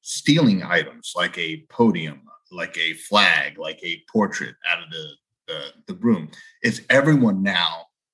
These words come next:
responsible for that under the, under the mob assault and concert of action,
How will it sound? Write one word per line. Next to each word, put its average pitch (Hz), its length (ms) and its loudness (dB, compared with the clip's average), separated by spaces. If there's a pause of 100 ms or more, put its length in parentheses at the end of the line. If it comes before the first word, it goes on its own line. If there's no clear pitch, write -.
(440)
responsible 101 640 0
for - 180 -14
that - 560 -20 (920)
under 127 200 4
the, 107 240 2
under 120 220 4
the 104 80 4
mob 110 280 4
assault 92 440 -4 (760)
and 85 460 -4 (260)
concert 104 320 0
of 82 60 -4
action, 80 600 -2